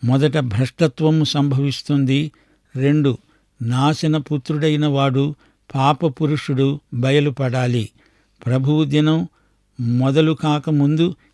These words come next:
ఈ రెండూ జరగాలి. ఇంతవరకు ఈ రెండిటిలో ఏ ఒక్కటి జరిగి ఉండలేదు. గమనించాలి, మొదట భ్రష్టత్వము సంభవించాలి. తప్పుడు సిద్ధాంతాలు,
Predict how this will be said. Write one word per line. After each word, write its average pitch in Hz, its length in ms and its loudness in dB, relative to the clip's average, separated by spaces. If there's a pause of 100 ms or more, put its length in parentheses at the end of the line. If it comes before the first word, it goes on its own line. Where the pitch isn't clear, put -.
ఈ 147 120 2
రెండూ 147 420 0
జరగాలి. 139 640 -2 (540)
ఇంతవరకు 147 840 0 (100)
ఈ 135 140 2
రెండిటిలో 143 720 0
ఏ 147 220 2
ఒక్కటి 151 560 0
జరిగి 135 360 0
ఉండలేదు. 139 760 0 (640)
గమనించాలి, 135 800 0 (520)
మొదట 135 380 0 (100)
భ్రష్టత్వము 143 1000 -2
సంభవించాలి. 135 1040 -2 (600)
తప్పుడు 156 400 0
సిద్ధాంతాలు, 143 1000 2